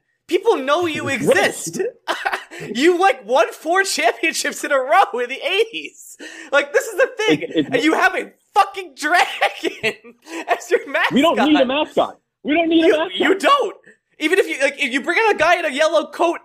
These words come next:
Speaker 1: and throw water on him, and the crowd goes nuts, and that's it.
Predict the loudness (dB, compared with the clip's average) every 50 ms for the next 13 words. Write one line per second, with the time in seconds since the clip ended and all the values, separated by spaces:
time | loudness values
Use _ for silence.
0 | -4 -4 -4 -2 0 2 2 4 6 6 6 6 4 4 2 0 0 0 -2 -2
1 | -2 -2 -2 0 2 2 2 2 -2 -6 -8 -8 -12 -8 -2 -2 0 0 -2 -4
2 | -8 -12 -8 -4 0 0 0 0 0 -2 -2 0 0 0 0 -4 _ _ -20 -16